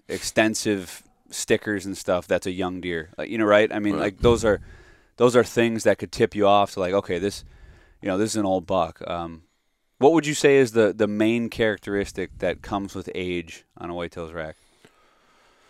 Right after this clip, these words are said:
Speaker 2: What I've experienced of deer that we've hunted over the years, years ago,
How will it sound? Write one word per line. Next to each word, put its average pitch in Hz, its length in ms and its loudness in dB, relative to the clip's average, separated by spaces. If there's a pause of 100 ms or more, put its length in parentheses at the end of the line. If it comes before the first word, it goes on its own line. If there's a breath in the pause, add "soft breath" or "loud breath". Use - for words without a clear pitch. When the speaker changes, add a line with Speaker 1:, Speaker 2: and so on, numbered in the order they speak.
(720 loud breath)
Speaker 2:
What 135 120 0
I've 131 120 4
experienced 104 600 0
of 87 160 -8
deer 98 300 0
that 87 240 -8
we've 90 200 -4
hunted 95 260 -2
over 87 240 -2
the 87 60 -6
years, 87 340 -6
years 98 300 2
ago, 87 440 0